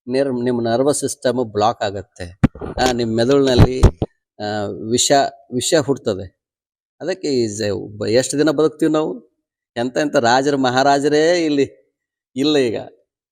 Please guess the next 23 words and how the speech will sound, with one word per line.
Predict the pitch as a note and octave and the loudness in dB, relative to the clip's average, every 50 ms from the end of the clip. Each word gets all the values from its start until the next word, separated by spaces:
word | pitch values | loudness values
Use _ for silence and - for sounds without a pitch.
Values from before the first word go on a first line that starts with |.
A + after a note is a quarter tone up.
| - D3 | -12 -12
ಆ, | D#3+ D3 C3 - G#2+ | -12 -12 -12 -8 -4
ಬದುಕೋದು | B2 C3 D3+ - - G3 F#3 | -2 -2 -2 2 2 2 2
ಒಂದಿಷ್ಟು | F3+ D#3+ D3+ C#3 - - C#3+ | 4 2 0 -2 -2 -2 -4
ದಿನ. | C#3+ D3 | -2 0
ಎಲ್ಲರೂ | E3+ F3 F#3 F3+ | 2 2 2 0
ಪ್ರೀತಿಸಿ, | F3+ - D#3+ D#3+ - - - E3+ | 0 -2 -4 -4 -4 -4 -4 -4
"ಬರ್ರಿ, | C#3 B2 C#3+ D3 D3+ C#3+ | -2 0 0 2 2 0
ಬರ್ರಿಪ್ಪ, | B2+ C3 C#3+ C#3+ C#3 _ - C#3 C#3 D3 _ _ _ _ _ _ _ - | -2 -2 -4 -4 -4 _ -8 -10 -10 -10 _ _ _ _ _ _ _ -8
ಇವ | B2 B2+ C3+ | -4 -2 -2
ನಮ್ಮವ, | C3+ C#3+ C#3+ D3+ D3 D3 D3 C#3+ D3 D#3+ E3+ | 0 0 0 0 2 2 2 2 0 0 0
ಇವ | D3+ C3 B2+ C3 | 0 0 0 0
ನಮ್ಮವ, | C3 C3 C3 C3 C3 C3 B2+ B2 B2 C3+ - - - | 0 0 0 0 0 0 0 0 0 -2 -2 -4 -6
ಇವ | A#2 A#2+ B2 | -2 -2 -2
ನಮ್ಮವ" | B2 B2 B2 A#2+ A#2 A2 G2+ G2 | -2 -2 -4 -4 -4 -6 -6 -8
ಅಂತ. | F#2+ F#2+ F#2+ _ _ _ - | -10 -12 -14 _ _ _ -10
ನಮ್ಮ | A2 A#2 C3 C3+ C#3+ C#3 | -6 -4 -2 0 0 0
ದಾರಿಗೆ | B2+ C3 C3 C3 B2+ B2+ B2 C#3+ D#3 E3+ F3 - _ _ _ _ _ _ _ _ _ _ _ - | 2 2 2 2 0 -2 -2 -2 -4 -4 -4 -8 _ _ _ _ _ _ _ _ _ _ _ -8
ಮುಳ್ಳು | A#2+ C3+ D3+ D#3 D3+ D3 | -4 -2 0 0 0 0
ಚೆಲ್ಲಿದರೆ | D3 - C3+ B2+ B2+ B2+ B2 C3+ - - | -2 -2 -4 -2 0 0 -2 -2 -4 -4
ಅವರ | - A2+ A2 B2 C3 C3 | -2 0 2 2 2 0
ದಾರಿಗೆ | B2+ B2 A#2+ A2+ A2+ A#2 A#2+ C#3+ | 0 0 0 0 0 -2 -2 -2
ಹೂವ | B2 A2+ C3+ C3+ C#3 C3+ A#2+ | -4 -2 0 2 2 2 0
ಚೆಲ್ಲೋಣ. | - - - G#2 G#2 G2+ G2+ G2 G2 F#2+ | -2 -4 -6 -4 -2 -2 -2 -4 -4 -6